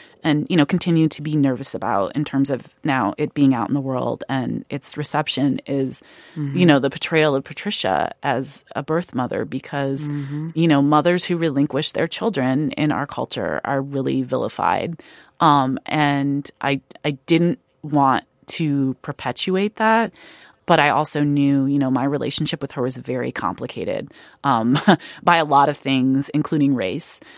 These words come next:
Speaker 1: as you, as you see in the book. Um,
Speaker 2: Oh, yeah.
Speaker 1: Yeah, but, but I think part of sort of honoring, the honoring that I wanted to do of her journey was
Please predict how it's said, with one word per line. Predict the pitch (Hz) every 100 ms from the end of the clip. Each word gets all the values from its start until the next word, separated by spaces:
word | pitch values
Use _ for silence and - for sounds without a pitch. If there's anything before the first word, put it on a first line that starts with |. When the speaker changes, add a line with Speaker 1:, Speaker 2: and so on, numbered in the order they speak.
| - - _ 165
Speaker 1:
as | 143 151
you, | -
as | 151
you | 147
see | - 135
in |
the | 127
book. | 123 107 - - - -
Um, | 170 139 127 123
Speaker 2:
Oh, |
yeah. | 143 135 120 - _ - -
Speaker 1:
Yeah, | 180 147 - -
but, | 165 131 _ -
but | 160 175 156 - _ -
I | 180
think | 170 185 185 -
part | - 165 170
of | 160 147 143
sort | - 143
of | 139 135 -
honoring, | 147 147 156 151 143 131 127 139 _ _ _ _ _ _
the | -
honoring | 151 160 160 156
that | 147 -
I | 147
wanted | 151 143 139 -
to | 131
do | - 131 90 85 165 _ _ _ _ -
of | 143
her | - - 180 175
journey | 139 110 67 80 175 160 _ _ _ _ _ _ -
was | 160 156 143 143 143 - -